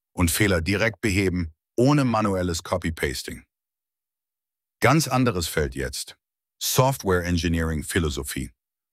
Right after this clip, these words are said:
Uncle Bob Martin diskutiert im Live Q and A mit Matt Pocock, warum lange Systemprompts mit Clean Code Regeln scheitern. Das Lost in the Middle Phänomen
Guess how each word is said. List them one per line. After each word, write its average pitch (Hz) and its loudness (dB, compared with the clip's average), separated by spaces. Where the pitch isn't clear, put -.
Uncle 139 4
Bob 120 -2
Martin 92 0
diskutiert 90 0
im 82 0
Live 104 0
Q 107 0
and 90 0
A 92 0
mit 82 -2
Matt 92 0
Pocock, 90 0
warum 107 4
lange 143 4
Systemprompts 104 0
mit 85 -4
Clean 120 2
Code 95 0
Regeln 78 2
scheitern. 71 -4
Das 127 4
Lost 160 4
in 147 4
the 123 6
Middle 127 2
Phänomen 90 0